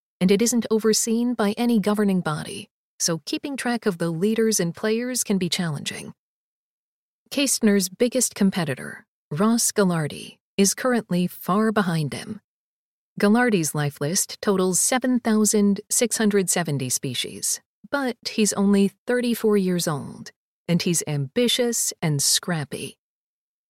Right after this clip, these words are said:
Gallardi works as a logistics and operations consultant for PricewaterhouseCoopers, but when possible, he takes the van life approach to competitive birding. In two thousand twenty, Ghilardi and his wife Melissa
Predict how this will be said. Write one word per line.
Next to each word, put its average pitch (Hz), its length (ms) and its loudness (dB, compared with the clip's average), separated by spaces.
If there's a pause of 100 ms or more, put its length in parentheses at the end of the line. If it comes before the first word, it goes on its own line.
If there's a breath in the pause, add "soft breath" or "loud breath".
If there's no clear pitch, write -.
(300)
Gallardi 262 420 2
works 208 320 2
as 190 140 0
a 170 80 -2
logistics 165 580 0
and 196 140 2
operations 180 600 0
consultant 139 640 -2
for 160 200 -2
PricewaterhouseCoopers, 185 1300 -2 (380)
but 151 180 -4
when 156 240 -2
possible, - 600 -4 (200)
he 226 140 2
takes 220 320 -2
the 226 160 0
van 214 320 2
life 127 260 -6
approach - 540 -8
to 185 100 -2
competitive 160 600 -2
birding. 127 460 -6 (720)
In 214 120 8
two 302 140 -2
thousand 240 400 2
twenty, 165 500 -8 (240)
Ghilardi 240 640 0
and 180 160 2
his 175 180 -2
wife 233 340 0
Melissa 180 560 -2